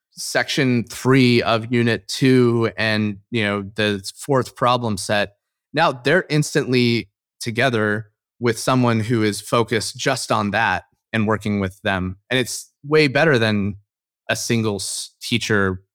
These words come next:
running around to all the students trying to handle everything individually.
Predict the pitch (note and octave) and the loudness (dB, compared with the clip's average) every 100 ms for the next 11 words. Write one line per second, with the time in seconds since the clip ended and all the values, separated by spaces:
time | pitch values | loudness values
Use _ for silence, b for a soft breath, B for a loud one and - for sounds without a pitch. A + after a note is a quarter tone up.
0 | - A#2 A2 G#2 G#2 G#2 F#2+ F2 G#2+ F#2 | -4 0 0 0 0 -2 -2 0 0 -2
1 | - G#2+ G2+ F#2 - G#2+ F#2+ G2+ G#2 G2 | -2 0 0 -4 -4 -4 -2 -4 -2 -2
2 | F#2+ F#2+ F2+ F#2 F2+ F#2+ B2+ - C#2+ | -2 -4 -6 -4 -2 -2 -4 -4 -14